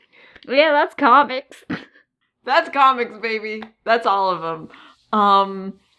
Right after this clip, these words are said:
Speaker 2: so if you want to see, um, the things that we're doing,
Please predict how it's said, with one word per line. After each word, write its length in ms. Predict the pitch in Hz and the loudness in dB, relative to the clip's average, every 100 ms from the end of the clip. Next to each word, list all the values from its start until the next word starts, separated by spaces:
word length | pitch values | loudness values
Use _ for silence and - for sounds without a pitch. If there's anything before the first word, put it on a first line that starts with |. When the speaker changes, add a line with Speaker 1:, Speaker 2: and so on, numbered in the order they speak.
| _ _ _ | _ _ _
Speaker 2:
so 280 | - 240 240 | 0 2 2
if 100 | 247 | -2
you 560 | 277 302 320 330 320 - | -4 -4 -6 -8 -10 -12
want 480 | 214 220 214 214 - - 240 | -2 2 2 0 -10 -20 -20
to 260 | - 226 196 | -6 -4 -4
see, 580 | - 226 214 214 214 214 | -6 -6 -4 -4 -2 -2
um, 840 | - 185 180 175 170 156 160 180 - _ _ _ _ _ _ _ _ _ | 2 4 4 2 -2 -6 -8 -8 -12 _ _ _ _ _ _ _ _ _
the 140 | 165 185 | -6 -4
things 320 | 202 208 226 | -2 -2 -2
that 140 | 240 | 0
we're 100 | 233 | 0
doing, 480 | 220 185 180 175 185 | 0 0 -2 -6 -10